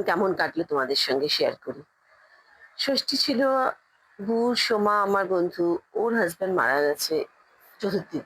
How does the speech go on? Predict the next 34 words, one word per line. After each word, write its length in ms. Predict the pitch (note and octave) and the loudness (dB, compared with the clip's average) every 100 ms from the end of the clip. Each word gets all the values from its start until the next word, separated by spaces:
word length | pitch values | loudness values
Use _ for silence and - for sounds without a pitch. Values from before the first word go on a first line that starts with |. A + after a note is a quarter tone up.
| - | -6
দিন। 140 | D3 D#3+ - _ - _ - - - - - - | -8 -8 -20 _ -20 _ -20 -14 -14 -16 -20 -10
তো 80 | G#3 | -4
ওরা 100 | G#3 | -2
চার 280 | G#3+ G#3 F3 | 0 -2 -2
দিনই 220 | G#3+ G#3+ | -2 0
কাজ 220 | G#3+ D#3+ D#3 - | 0 0 -2 -4
করলো, 380 | F3 D#3+ E3 E3 | -2 0 0 0
সেই 240 | - G3 - | 0 -4 -2
কারণে 300 | G3+ F#3+ F#3+ F3+ | 0 2 0 0
আজকে 300 | F#3+ F3 - | -4 -6 -6
ছিল 260 | G#3+ - E3+ E3+ - | -6 -2 0 0 -2
ওদের 200 | F#3+ E3+ E3 D3+ | -4 -4 -4 -2
কাজ। 360 | C3+ C3+ - - _ _ _ _ - - - - - - | -2 -4 -8 -12 _ _ _ _ -20 -20 -20 -20 -20 -6
আমি 140 | G#3+ G#3+ | -4 0
সকালবেলা 480 | G#3 G#3+ G#3+ G3+ G3+ | 0 0 0 2 2
উঠি, 360 | F3+ F3+ G3+ F#3 G#3 | 0 -2 -4 -4 -2
ঘর 180 | G3 F#3+ - | -2 -2 -4
দোর 140 | F#3 F3 | -4 -2
পরিষ্কার 340 | F3+ - F3+ F3+ - | -2 -2 -2 -4 -2
করি, 180 | E3+ E3+ | 0 0
চাদর 320 | F#3+ E3+ F3 - | 0 0 0 -2
টাদর 260 | D3+ F3+ | -2 -2
সব 260 | F3+ F#3+ F3 - | -2 -2 -2 -2
বদলে, 320 | D#3 D3 E3 | -6 -2 -2
চান 240 | D#3 D#3+ D#3+ | -2 -4 -2
টান 220 | D#3+ D#3 | -4 -4
করে 160 | D#3 D#3 - | -4 -4 -4
প্রথমে 280 | - E3 | -4 -4
চলে 240 | E3+ - D3+ D3+ | -2 0 0 0
গেলাম 180 | D3+ D3 | -2 0
রামকৃষ্ণ 480 | C3+ - - - C#3+ | -2 -4 -6 -2 -2
মিশনে, 360 | C3+ D#3+ D3+ E3 _ _ _ - - - - - - | -2 -2 -2 -4 _ _ _ -20 -20 -20 -20 -10 -4
তারপরে 420 | G#3+ G#3+ G#3 F#3+ | -4 -2 -2 0
চলে 240 | F#3+ D3+ | 0 0